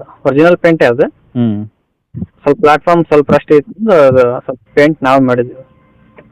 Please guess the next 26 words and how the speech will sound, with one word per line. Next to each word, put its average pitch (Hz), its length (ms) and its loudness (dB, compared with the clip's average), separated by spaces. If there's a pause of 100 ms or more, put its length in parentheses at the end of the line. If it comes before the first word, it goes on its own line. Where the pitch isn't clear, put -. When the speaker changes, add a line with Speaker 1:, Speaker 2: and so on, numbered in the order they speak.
(120)
Speaker 2:
ಪ್ಲಾಟ್‌ಫಾರ್ಮ್ 120 440 2
ಮುಂದೆನಾ? 113 400 -4 (540)
Speaker 1:
ಹಾ, 151 60 2
ಪ್ಲಾಟ್‌ಫಾರ್ಮ್ 127 380 -2
ಮುಂದೆ. 120 280 -8
ಚೆನ್ನಾಗಿದೆ, 170 380 0
ಅದು 135 160 2
ಏನಾಗಿಲ್ಲ. 127 400 2 (500)
Speaker 2:
ಓಕೆ. - 260 -14 (340)
ಹೊರಗಡೆ 135 320 2
ಎಲ್ಲ 135 120 4
ಚೆನ್ನಾಗಿದೆಯಾ? 127 420 0
ಡೆಂಟು, 131 320 0
ಸ್ಕ್ರ್ಯಾಚ್ 123 280 0
ಏನಿಲ್ಲ? 123 300 0 (640)
Speaker 1:
ಇಲ್ಲ 175 140 4
ಸರ್, 135 200 0
ಏನು 135 160 2
ಡೆಂಟ್, 131 540 -6 (420)
ಸ್ಕ್ರ್ಯಾಚ್ 131 380 -4
ಏನಿಲ್ಲ. 127 280 -2 (480)
Speaker 2:
ಓಕೆ. 104 180 -8
ಒಳಗಡೆ 120 340 2
ಸೀಟ್ 135 240 0
ಎಲ್ಲ 131 120 2
ಚೆನ್ನಾಗಿದಾವ? 120 420 0